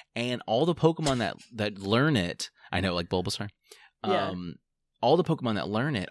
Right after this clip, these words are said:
Speaker 1: are, are mainly ghost types, um, Pokemon, or, or s-, in some cases fire ghosts, but most of them are ghost types, except for a couple others, like, um, Ninetales, which is directly related to the nine-tailed fox,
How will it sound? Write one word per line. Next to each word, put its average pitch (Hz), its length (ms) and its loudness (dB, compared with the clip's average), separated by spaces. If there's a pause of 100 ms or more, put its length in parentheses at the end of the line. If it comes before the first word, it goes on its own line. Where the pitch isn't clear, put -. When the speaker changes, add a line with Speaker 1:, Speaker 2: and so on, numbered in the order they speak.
Speaker 1:
are, 101 140 -4 (120)
are 98 140 -2
mainly 95 680 0
ghost 214 340 6
types, - 460 -2 (480)
um, 95 500 0
Pokemon, 90 520 -4 (180)
or, 110 240 2
or 110 140 2
s-, - 160 0
in 104 160 -2
some 117 160 -2
cases 101 280 -4
fire 123 240 4
ghosts, 85 220 0
but - 160 -4
most 120 540 4
of 156 60 -4
them 95 320 -2 (200)
are 113 100 -2
ghost 156 280 2
types, 82 300 -4
except - 300 -6
for - 200 -4
a - 60 -6
couple - 440 -2
others, 95 400 2
like, 85 180 -6
um, 90 300 -2
Ninetales, 98 600 -2
which 87 100 -8
is 90 160 -8
directly 92 400 -2
related 90 380 0
to 85 160 0
the 76 320 0 (180)
nine-tailed 85 400 -4
fox, - 420 -4